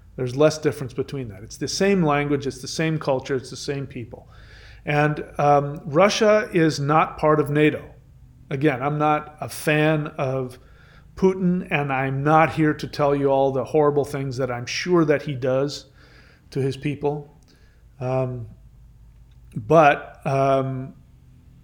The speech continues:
the Russian people have a strong connection to that land of Ukraine.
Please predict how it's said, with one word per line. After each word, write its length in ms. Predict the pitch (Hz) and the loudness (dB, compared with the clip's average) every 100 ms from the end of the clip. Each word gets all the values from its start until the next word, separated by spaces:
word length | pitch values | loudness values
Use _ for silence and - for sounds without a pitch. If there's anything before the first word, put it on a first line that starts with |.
| - - - | -20 -20 -14
the 180 | 143 139 | -2 2
Russian 460 | 139 180 - 180 | 6 4 4 -2
people 440 | 170 190 190 151 139 | -2 -4 -2 0 0
have 180 | 139 135 | 0 -4
a 60 | |
strong 800 | - - 147 139 143 143 139 139 - - - - - - | -6 -6 -2 0 0 -2 -6 -12 -20 -20 -20 -20 -20 -10
connection 680 | 147 165 175 - 127 - - - | 0 0 0 -4 -8 -10 -20 -14
to 600 | - 139 131 127 127 - - | -8 -4 -4 -6 -8 -14 -14
that 640 | 117 131 127 127 - - 131 | -4 0 2 0 -4 -16 -10
land 400 | 123 127 127 127 | -8 -6 -6 -6
of 100 | 120 | -8
Ukraine. 580 | 127 - 180 185 110 | -10 -6 -2 -2 -4